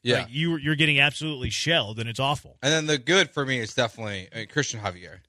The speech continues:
Speaker 1: Like, I, I thought Christian Javier was very, very good in his start. And I know at the end, like, after the weird Yordan thing, he gives up the two-run homer. You know, he gets the loss in yesterday's game. But, like, I thought Christian Javier was,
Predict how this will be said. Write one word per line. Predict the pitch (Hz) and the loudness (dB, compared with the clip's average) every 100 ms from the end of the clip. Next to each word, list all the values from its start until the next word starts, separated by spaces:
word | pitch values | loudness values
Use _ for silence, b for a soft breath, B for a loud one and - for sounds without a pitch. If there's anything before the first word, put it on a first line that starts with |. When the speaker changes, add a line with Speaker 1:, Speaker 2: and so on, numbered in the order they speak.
| - - _ _ _ | -18 -18 _ _ _
Speaker 1:
Like, | 107 101 90 - | -6 -6 -8 -4
I, | 123 - | -4 0
I | 139 | 0
thought | 147 139 | 2 0
Christian | - 135 131 | 0 -6 -2
Javier | 120 117 113 110 104 95 - _ _ _ - | 2 2 2 0 2 -2 -6 _ _ _ -2
was | 113 110 - - 107 | 0 0 -4 -12 -6
very, | 113 135 135 127 123 - _ - | 6 6 8 2 -4 -12 _ -20
very | 101 113 110 98 | -6 -4 -2 -4
good | 101 90 82 - | -6 -8 -10 -18
in | 101 | -14
his | 101 | -10
start. | - 90 85 | -8 -8 -10
And | 107 | -6
I | 123 | 0
know | 147 160 | 4 4
at | 165 | 2
the | 156 151 | 0 0
end, | 147 135 | 0 -2
like, | 117 | -6
after | 120 120 127 120 - _ - | -6 -4 -4 -6 -8 _ -10
the | 120 | -4
weird | 127 127 117 | 0 0 2
Yordan | 127 127 123 | 4 4 0
thing, | 123 123 | -4 -8
he | 113 | -4
gives | 117 120 | -4 -4
up | 110 | -8
the | 107 | -12
two-run | - 127 120 113 | -8 -2 -2 0
homer. | 117 117 117 110 - _ _ - | -2 -2 -2 -6 -10 _ _ -6
You | 120 | -4
know, | 120 | -4
he | - - | -8 -4
gets | 127 120 | -2 -2
the | 123 | -2
loss | 113 113 117 - | 0 0 0 -4
in | 117 | -8
yesterday's | 110 - 113 101 | -8 -8 -10 -8
game. | 107 127 143 | -6 -2 -2
But, | 120 | -2
like, | 101 95 _ _ _ _ 131 | -6 -8 _ _ _ _ 2
I | 190 | 2
thought | 180 | 2
Christian | 143 127 113 | 0 -4 -2
Javier | 110 104 101 101 98 | -2 -2 -2 -2 -4
was, | 90 85 - | -6 -10 -10